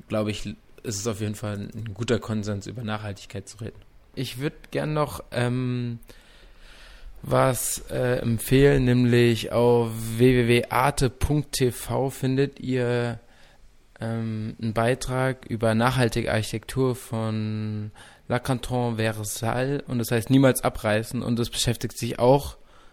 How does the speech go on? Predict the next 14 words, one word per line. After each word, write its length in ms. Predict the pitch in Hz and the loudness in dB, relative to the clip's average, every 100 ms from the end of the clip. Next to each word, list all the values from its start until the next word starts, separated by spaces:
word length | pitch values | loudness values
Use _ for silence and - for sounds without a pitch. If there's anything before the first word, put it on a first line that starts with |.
| - - - | -20 -20 -10
das 180 | 104 - | -8 -6
ist 180 | 101 113 | -4 -2
ein 300 | 110 104 101 | 0 0 0
Video, 460 | 123 151 156 151 | 0 2 2 0
genau, 280 | 139 110 110 | -2 -2 -2
und 60 | 110 | -2
es 60 | |
beschäftigt 420 | - 117 110 117 | -2 -4 -2 -4
sich 140 | - - | -6 -2
auch 220 | 110 - | -2 0
mit, 320 | 107 104 - - | -2 -4 -6 -10
ähm, 480 | 104 104 101 101 101 - | -8 -8 -8 -10 -10 -2
dem 140 | 120 | 0
Erhalt 580 | 117 98 117 123 117 - | 0 0 0 0 -2 -10